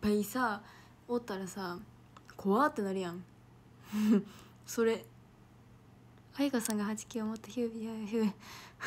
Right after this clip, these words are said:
<laughs> 八期生はもっとフューチャーしてほしい。八期生公演。いやー、やっぱりいい人ですね、愛花さんは。<laughs> 本当に。いい人で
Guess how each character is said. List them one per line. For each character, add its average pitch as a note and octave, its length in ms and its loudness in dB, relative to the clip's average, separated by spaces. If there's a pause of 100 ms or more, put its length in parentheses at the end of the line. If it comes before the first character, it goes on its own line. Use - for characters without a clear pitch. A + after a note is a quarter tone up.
<laughs> - 720 -8
八 B3 220 -4
期 A#3+ 500 0
生 A3 300 -4
は G#3 120 -4
も G#3 180 -4
っ - 20 -6 (100)
と G#3 80 -6
フ G#3 60 -2
ュ - 20 -4
ー A3 400 -2
チ G#3+ 120 -6
ャ G#3 120 -4
ー G3+ 40 -8
し - 80 -12
て G#3+ 120 -6
ほ G#3 160 -4
し G3+ 220 -8
い。 G3 40 -4
八 G#3 220 -6
期 - 100 -18
生 G#3+ 200 -8
公 A3 180 -8
演。 G#3+ 60 -8
い G#3+ 40 -12 (1160)
や F#3 800 -2
ー、 G3 40 -2
や G3 80 -2
っ G3+ 80 -6
ぱ A#3+ 140 2
り G3+ 500 4
い G3 40 0
い - 20 0
人 A3 180 -6
で G3+ 100 -2
す - 140 -8
ね、 G3+ 140 -2
愛 G3 120 -2
花 F#3 120 -4
さ - 120 -4
ん - 40 -4 (380)
は。 G3 60 0 (380)
<laughs> - 420 -18
本 A3 200 -6
当 G#3 140 -12
に。 F#3+ 440 -8 (4000)
い G3+ 80 -6
い - 20 -10
人 - 220 -16
で G#3+ 60 -8